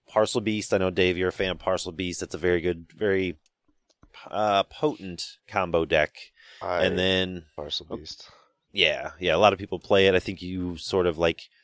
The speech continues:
Speaker 1: champion the deck, and some people follow your rules. Some people just straight up play your deck when they go to, uh, events or what have you.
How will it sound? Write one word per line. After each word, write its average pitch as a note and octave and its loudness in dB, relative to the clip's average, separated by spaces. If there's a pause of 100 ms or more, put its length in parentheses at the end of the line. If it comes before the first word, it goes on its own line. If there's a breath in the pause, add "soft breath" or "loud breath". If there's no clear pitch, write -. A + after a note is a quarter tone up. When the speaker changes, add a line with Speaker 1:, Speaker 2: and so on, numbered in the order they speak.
(220)
Speaker 1:
champion G#2 -2
the G2+ -4
deck, G2+ 2
and D#2+ -10
some E2 -10
people E2+ -10
follow E2+ 2
your E2+ 0
rules. F2 0
Some G2+ -4
people G2 -2
just E2+ -8
straight - -2
up - -8
play F2 0
your F2+ 0
deck F2+ 2
when F2+ -6
they F2 0
go F2+ 0
to, F2 -2
uh, E2+ 6
events F2+ 0
or F#2+ -2
what F2 0
have F2 2
you. F2+ -4